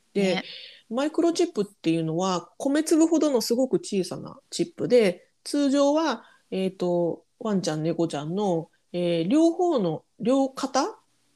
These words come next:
Speaker 1: 肩の間っていうのかな、背中の側のえー、肩甲骨の間っていうのかな？この辺りに埋め込まれるんですって。
Speaker 2: うんうん。うんうん。
Speaker 1: で、専門機関でマイクロチップをスキャンすると、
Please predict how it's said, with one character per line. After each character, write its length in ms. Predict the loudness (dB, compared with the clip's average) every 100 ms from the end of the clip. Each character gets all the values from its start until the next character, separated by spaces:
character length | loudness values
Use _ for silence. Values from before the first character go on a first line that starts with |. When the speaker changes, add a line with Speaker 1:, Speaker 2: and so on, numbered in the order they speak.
| _
Speaker 1:
肩 280 | -8 -2 0
の 240 | 2 0 0
間 260 | -2 -2
っ 40 | -2
て 120 | -4
い 20 |
う 20 |
の 40 | -6
か 80 |
な、 60 | -8
背 160 | -2 -2
中 220 | -2 -4
の 120 | -4
側 320 | -4 -6 -6
の 240 | -8 -12 -14 _ _ _ _ _ -6
え 760 | -4 -2 -2 -2 -2 -4 -6 -4
ー、 40 |
肩 180 | -2 0
甲 180 | 4 4
骨 320 | 4 0 0
の 100 | -4
間 220 | -4 -6
っ 40 | -6
て 100 | -8
い 40 |
う 20 |
の 60 | -8
か 80 | -8
な？ 160 | -10 _
こ 140 | -8 -4
の 120 | -2
辺 300 | 0 0 0
り 80 | 2
に 0 |
埋 100 | 2
め 100 | 0
込 140 | -2
ま 160 | -4 -2
れ 100 | -4
る 100 | -6
ん 60 | -10
で 80 | -14
す 160 | -16
っ 40 | -12
て。 160 | -12 -12 _ _ -16
Speaker 2:
う 40 |
ん 20 |
う 40 | -16
ん。 20 | -14
う 40 |
ん 20 | 0
う 20 |
ん。 20 |
Speaker 1:
で、 240 | 2 2 -2 -20 -12
専 300 | -4 0 0
門 160 | 0 -2
機 120 | -2
関 220 | -2 0
で 100 | 0
マ 160 | 0 -2
イ 60 |
ク 80 | 0
ロ 100 | -2
チ 140 | -2
ッ 60 | -8
プ 100 | -8
を 40 |
ス 200 | -16 -10
キ 80 | -4
ャ 100 | -2
ン 60 | -2
す 160 | -4
る 140 | -4 -4
と、 400 | 0 2 2